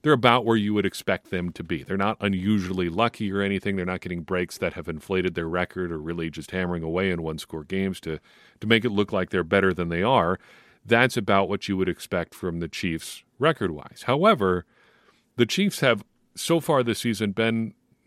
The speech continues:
what I would say is uncharacteristically poor on offense.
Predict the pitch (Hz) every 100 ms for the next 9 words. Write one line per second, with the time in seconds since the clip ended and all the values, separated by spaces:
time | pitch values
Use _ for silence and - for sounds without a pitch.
0 | _ _ _ 123 127 151 151 165 123 -
1 | 117 101 95 120 123 110 113 113 - -
2 | 104 - 95 - 90 - - 117 101 92
3 | 85 87 87 85 92 - - - -